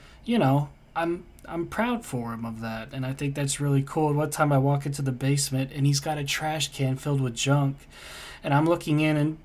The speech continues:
there's some junk. I see, like, some toys that, you know, I had when I was a kid. I saw my baseball trophy, which kinda hurt, not gonna lie. I was like, "Wow, okay." <laughs> You could have asked me first, but that's cool. I really don't care about it.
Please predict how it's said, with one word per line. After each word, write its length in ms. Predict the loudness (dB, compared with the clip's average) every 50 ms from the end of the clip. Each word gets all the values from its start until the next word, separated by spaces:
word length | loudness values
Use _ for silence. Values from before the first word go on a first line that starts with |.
| -4
there's 180 | -2 0 2 2
some 140 | 2 2 2
junk. 380 | 2 2 2 2 2 2 2 2
I 80 | 0 0
see, 320 | 0 0 0 2 4 4
like, 380 | 4 4 2 0 -2 -4 -8 -12 -8
some 280 | -6 -2 -2 -2 -2 -2
toys 760 | -4 -4 -4 -4 -2 -2 -2 -2 -2 -2 -2 -2 -4 -6 -6 -6 -6
that, 300 | -4 -4 -4 -4 -6 -8 -12 -10 -4
you 120 | -2 0
know, 200 | 2 2 2 0 0
I 80 | 0
had 200 | 0 0 -2 -2
when 120 | 0 0 0
I 100 | 2 2
was 140 | 2 0
a 40 | -2
kid. 360 | -4 -4 -4 -4 -2 -2 -4
I 100 | -4 -4 -2
saw 260 | 0 2 2 4 4
my 200 | 6 4 4 4
baseball 500 | 2 0 0 0 0 -2 -4 -4 -4 -2
trophy, 460 | -2 -2 -4 -4 -6 -4 -2 -2 -2
which 200 | -2 -2 -4 -6 -4
kinda 260 | -4 -2 0 0 0
hurt, 340 | 0 0 0 -2 -2 -4 -6
not 260 | -4 -4 -4 -4 -4
gonna 200 | -6 -6 -4 -4
lie. 280 | -2 -2 0 0 0 0 -2 -2 -6
I 100 | -8 -6
was 240 | 2 8 8 10 10
like, 220 | 10 8 8 8
"Wow, 100 | 10 10 8 8 8
okay." 300 | 4 -4 -4 -4 6 10 10 10 10 10 8 6 6 6 8
<laughs> 280 | 6 8 8 6 4 2 4 2 2 4 4
You 60 | 4
could 160 | 6 8 8 6
have 100 | 6 4
asked 340 | 2 2 2 2 0 0 0
me 140 | -2 -2
first, 520 | -2 -2 -2 -2 -2 -2 -2 -4 -6 -8 -10 -8
but 180 | -8 -8 -6
that's 220 | -4 -4 -4 -4 -4
cool. 340 | -6 -4 -2 0 0 0 -2
I 100 | -4 -2
really 260 | 2 4 4 4 4
don't 220 | 2 0 -2 -4 -4
care 220 | -2 0 2 2
about 280 | 2 0 -2 -2 -2 -2
it. 100 | -4